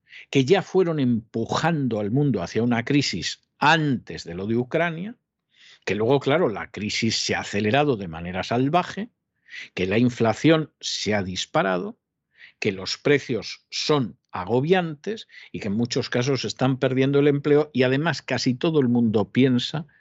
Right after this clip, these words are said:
que cuando regresen del verano el otoño va a ser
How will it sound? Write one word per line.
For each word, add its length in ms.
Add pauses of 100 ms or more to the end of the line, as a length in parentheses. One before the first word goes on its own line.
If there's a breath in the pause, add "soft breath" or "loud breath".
(360 loud breath)
que 120
cuando 380
regresen 640
del 180
verano 560
el 180
otoño 600
va 140
a 40
ser 300